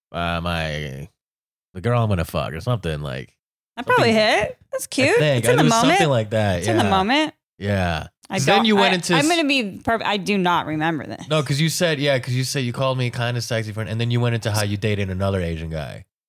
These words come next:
Speaker 2: Oh yeah, Shoichi. Shout out Shoichi.
Speaker 1: Yeah.
Speaker 2: Used to call him Shogun. He was a strong Asian.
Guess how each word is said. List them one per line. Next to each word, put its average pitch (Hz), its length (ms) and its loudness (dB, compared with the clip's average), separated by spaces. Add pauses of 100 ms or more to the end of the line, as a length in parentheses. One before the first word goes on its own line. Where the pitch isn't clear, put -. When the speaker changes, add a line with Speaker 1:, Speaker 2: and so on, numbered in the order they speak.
(140)
Speaker 2:
Oh 180 80 -4
yeah, 175 200 -4
Shoichi. 196 680 -8 (100)
Shout 269 320 -4
out 285 140 0
Shoichi. 320 340 -2
Speaker 1:
Yeah. 95 840 0 (200)
Speaker 2:
Used - 120 -6
to - 60 -4
call 185 120 2
him 160 80 0
Shogun. 160 640 0 (160)
He 226 120 -4
was 175 160 -2
a 131 60 -8
strong 165 800 -2
Asian. 160 560 -8